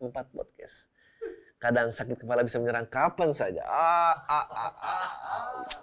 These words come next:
Tapi udah nggak ada lagi iklan-iklan kayak gitu, gua kangen deh. Atau nggak gitu aja ya, gua buka podcast, gua berusaha memparodikan iklan-iklan lama. Dan, eh, mensatirkan bahwa kehidupan artis tuh seolah-olah kehidupan paling berat. <laughs> Kehidupan paling enteng.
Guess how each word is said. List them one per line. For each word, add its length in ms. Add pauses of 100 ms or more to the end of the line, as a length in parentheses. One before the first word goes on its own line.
(120)
Tapi 240
udah 160
nggak 140 (100)
ada 80
lagi 400
iklan-iklan 480
kayak 240
gitu, 80
gua 160
kangen 320
deh. 20 (300)
Atau 240
nggak 160
gitu 80
aja 160
ya, 160
gua 240 (160)
buka 240
podcast, 400
gua 160
berusaha 320
memparodikan 640
iklan-iklan 400
lama. 400 (880)
Dan, 320
eh, 640
mensatirkan 720
bahwa 720
kehidupan 400
artis 320
tuh 80
seolah-olah 480
kehidupan 400
paling 160
berat. 240 (480)
<laughs> 480
Kehidupan 320
paling 160
enteng. 640